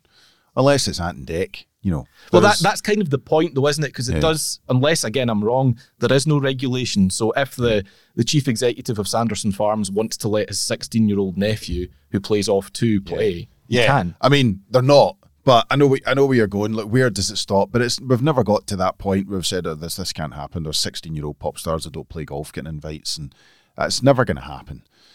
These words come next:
Speaker 1: I think a, s-, a sponsor, if they're paying, fronting three quarters of the prize money that's up that week, if they're fronting a lot of the staff, if they're,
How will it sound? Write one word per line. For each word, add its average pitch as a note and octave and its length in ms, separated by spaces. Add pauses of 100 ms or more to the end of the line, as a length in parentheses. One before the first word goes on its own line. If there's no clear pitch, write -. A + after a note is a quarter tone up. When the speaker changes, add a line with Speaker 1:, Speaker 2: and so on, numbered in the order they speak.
(300)
Speaker 1:
I A#2 100
think A2 220
a, - 60
s-, - 180
a G2 80
sponsor, A2 640
if - 140
they're A2 100
paying, C#3+ 460
fronting C3+ 560
three C3 220
quarters A#2+ 420
of A2 80
the G2+ 40
prize A2+ 380
money A#2+ 220
that's - 180
up G#2 140
that G2+ 240
week, B2 340
if G2+ 180
they're F2 120
fronting G2+ 420
a F#2+ 80
lot G2 140
of F#2 80
the F2 60
staff, G#2+ 640
if - 160
they're, E2 160